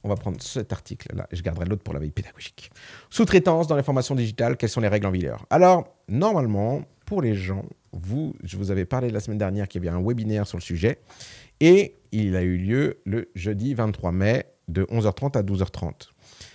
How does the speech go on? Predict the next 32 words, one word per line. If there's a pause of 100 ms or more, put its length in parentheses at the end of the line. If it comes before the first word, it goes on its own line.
(220)
Et (340)
ici,
ça
va
parler
de
la
sous-traitance.
Et
c'est
tombe
bien, (100)
il
y
a
le
replay
de
ce
webinaire (360)
avec
les
diapos
qui
ont
été
présentés. (640)
Et
donc, (240)
euh, (140)
on
avait,